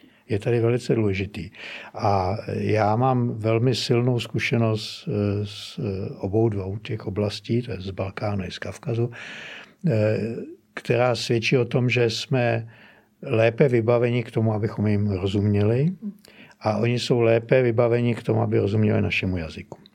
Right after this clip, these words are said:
A, eh, co dokážeme v každém případě prostřednictvím fondu, a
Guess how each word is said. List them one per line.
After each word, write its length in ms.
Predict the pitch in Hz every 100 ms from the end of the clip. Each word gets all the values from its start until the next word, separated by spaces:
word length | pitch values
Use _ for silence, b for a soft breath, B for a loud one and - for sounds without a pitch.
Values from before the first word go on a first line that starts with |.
| 190 160 _ _ _ _ - _ _ - -
A, 280 | 113 101 101 101 B B B -
eh, 200 | 95 101
co 220 | - 117
dokážeme 720 | 127 - 135 127 135 131 127
v 60 | 123
každém 360 | 113 104 131
případě 460 | 107 - - 117 117
prostřednictvím 760 | 113 110 - - 120 113 - 101
fondu, 720 | - 90 98 117 123 143 -
a 240 | 98 98